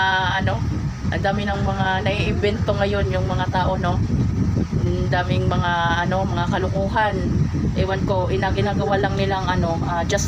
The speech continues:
for fun lang daw. So, ah, katuwaan lang sa Tagalog nga, di ba? Katuwaan lang daw. So, hindi naman siya nakakatuwa. <laughs> Ewan ko, yung iba, yun, yung sa ano nila is ano lang, yung katuwaan lang.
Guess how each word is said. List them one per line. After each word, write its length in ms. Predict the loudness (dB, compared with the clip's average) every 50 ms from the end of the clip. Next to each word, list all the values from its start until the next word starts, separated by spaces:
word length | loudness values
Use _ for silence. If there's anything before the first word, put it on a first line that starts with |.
| 0
for 160 | 0 0 0 0
fun 240 | 0 2 0 0 0 0
lang 240 | -2 0 -2 0 0 0
daw. 240 | 0 0 0 0 -2 -2 -2 -2 -2 -4 -4 -4 -4
So, 560 | -4 -4 -2 -2 0 2 2 4 2 2 0 0 -2 -2 -2 -2 -2 -2 -2 -2
ah, 160 | -2 -2 0
katuwaan 600 | -2 -2 -2 0 0 2 2 2 2 2 2 2
lang 200 | 2 2 0 0
sa 240 | 0 0 0 0 -2
Tagalog 440 | -2 -2 -2 -2 -2 0 -2 -2 0
nga, 120 | 0 -2 0 0
di 80 | 0
ba? 160 | 0 0 -2 -2 -2
Katuwaan 560 | -2 -4 -2 -2 0 0 0 0 -2 -2 -2
lang 160 | -2 -2 -4 -2
daw. 280 | 0 0 0 0 0 0 -2 -2 -2 -2 -2 -2 -2 -2
So, 400 | 0 0 0 0 0 0 0 0
hindi 160 | 0 0 0
naman 320 | 0 0 0 -2 -2 -2
siya 160 | -2 -2 -2 -2
nakakatuwa. 640 | -2 -2 -2 -2 -2 -2 -2 -2 0 0 0 0 0 0 -2 -2 -2 -2 -2 0 0 0 0 0 0
<laughs> 600 | -2 -2 -2 -2 -2 -2 0 -2 -2 -2 0 0
Ewan 240 | 2 2 2 2 2 0
ko, 80 | 0
yung 240 | 2 2 0 0 0
iba, 400 | 0 0 0 0 0 0 0 0 0
yun, 300 | 2 0 2 2 0 -2
yung 240 | 0 0 0 0
sa 240 | 0 0 0 -2 -2
ano 160 | -2 0 0
nila 240 | 0 0 0 0 0 0
is 160 | 0 0 0 -2
ano 240 | -2 -2 -2 -2 0
lang, 160 | -2 -2 -2 -2 -2
yung 240 | 0 0 0 0
katuwaan 560 | 0 0 0 0 0 0 0 0 0 0 0 0
lang. 320 | 0 0 0 -2 -2